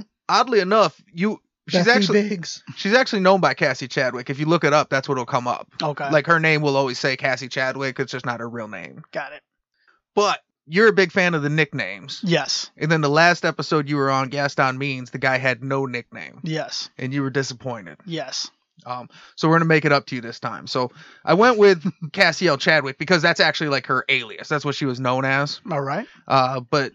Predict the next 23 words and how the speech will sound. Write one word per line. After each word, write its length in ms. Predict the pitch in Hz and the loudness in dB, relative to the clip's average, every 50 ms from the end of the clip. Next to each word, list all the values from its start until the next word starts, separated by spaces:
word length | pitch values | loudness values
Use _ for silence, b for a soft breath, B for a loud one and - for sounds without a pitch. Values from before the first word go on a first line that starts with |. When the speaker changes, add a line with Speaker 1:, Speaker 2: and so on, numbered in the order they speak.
| _ _ _ _ | _ _ _ _
Speaker 1:
here's 340 | - 143 170 180 175 165 135 | -2 0 2 2 2 2 2
her 260 | 127 165 156 143 139 - - | 0 0 0 0 -2 0 0
actual 380 | 143 135 - - 147 139 131 | 0 0 0 -2 -4 -4 -4
list 220 | 123 117 117 - - | -4 -8 -8 -10 -10
of 80 | 110 98 | -6 -6
A 120 | 131 127 | -6 -8
K 540 | - - 131 117 113 101 123 113 98 65 64 | -8 -10 -12 -12 -10 -10 -10 -10 -12 -14 -14
As. 160 | - - - - | -14 -14 -10 -4
Speaker 3:
Oh, 260 | 165 156 165 170 180 | -2 0 0 0 -2
shit! 420 | 180 - - 165 165 165 135 - - _ _ _ _ _ _ _ _ _ _ _ | -4 -4 -4 -4 -4 -6 -6 -10 -14 _ _ _ _ _ _ _ _ _ _ _
There's 120 | - 139 139 | -16 -14 -14
a 60 | 127 | -14
list. 640 | 123 127 139 175 185 160 147 - - - - - _ _ _ _ | -14 -14 -10 -10 -8 -6 -6 -8 -8 -10 -12 -20 _ _ _ _
Speaker 1:
Yeah, 180 | 143 135 123 120 | -4 -2 0 0
I 60 | 135 | 0
needed 340 | 139 151 139 135 131 131 131 | 0 2 0 0 -2 -4 -4
a 80 | 139 120 | -6 -4
second 340 | - 151 131 - 127 110 | -2 -2 -2 -2 -6 -8
page 280 | - 135 127 127 123 - | -6 -6 -6 -6 -6 -10
for 180 | - - 120 113 | -12 -12 -14 -14
it 80 | 107 | -14
this 160 | - 120 120 | -16 -18 -18
time. 320 | - - 113 - 62 - | -18 -18 -18 -16 -16 -18